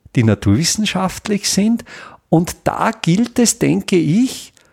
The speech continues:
möglichst gut zu erforschen, was die jeweiligen Besonderheiten sind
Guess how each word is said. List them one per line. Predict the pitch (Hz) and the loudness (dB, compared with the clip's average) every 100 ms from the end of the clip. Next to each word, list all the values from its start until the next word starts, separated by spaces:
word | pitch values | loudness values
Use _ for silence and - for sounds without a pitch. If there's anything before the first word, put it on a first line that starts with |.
| _ _ _ _ - | _ _ _ _ -2
möglichst | 95 104 113 139 214 254 254 233 - - | 2 4 4 4 4 2 0 -2 -4 -4
gut | 202 - | -4 -4
zu | - - | -4 0
erforschen, | 170 - 147 170 - 180 | 0 0 0 0 2 0
was | 135 135 - | 2 0 -2
die | - | -4
jeweiligen | 139 131 151 170 151 147 135 | -2 0 0 0 0 0 0
Besonderheiten | 113 - - 78 95 - 165 160 180 - 208 | 0 -2 -2 -2 -2 0 0 0 -4 -4 -4
sind | - 208 226 | -2 0 0